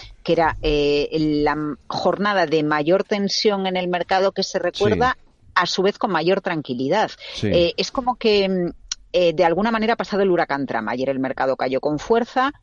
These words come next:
Speaker 1: pero con muy poco volumen de negocio, con pocas acciones negociadas.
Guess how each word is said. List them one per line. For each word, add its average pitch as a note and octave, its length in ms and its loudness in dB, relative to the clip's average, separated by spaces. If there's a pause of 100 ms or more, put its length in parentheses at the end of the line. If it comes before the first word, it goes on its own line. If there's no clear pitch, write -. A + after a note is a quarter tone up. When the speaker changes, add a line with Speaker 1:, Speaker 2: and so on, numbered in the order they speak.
(140)
Speaker 1:
pero F3 160 4
con E3+ 200 0
muy G#3+ 180 2
poco G#3+ 260 -4
volumen C#3+ 340 -2
de B2 80 -4
negocio, A2+ 580 -8
con D3+ 220 -4
pocas F#3 420 -4
acciones D#3+ 520 -6 (260)
negociadas. B2 880 -4